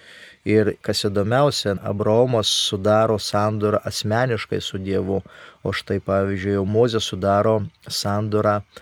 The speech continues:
atstovaudamas tautą. Tai yra pirmoji sandora, kuomet sudaroma jau su visa tauta, ir tai skaitome Išėjimo knygų devynioliktame skyriuje,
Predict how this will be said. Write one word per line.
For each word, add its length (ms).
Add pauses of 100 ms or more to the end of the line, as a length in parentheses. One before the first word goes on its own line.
(140)
atstovaudamas 960
tautą. 400
Tai 140
yra 100
pirmoji 560
sandora, 580 (460)
kuomet 560
sudaroma 880
jau 320
su 320 (160)
visa 320
tauta, 460 (100)
ir 160
tai 160
skaitome 640
Išėjimo 480
knygų 320
devynioliktame 640
skyriuje, 480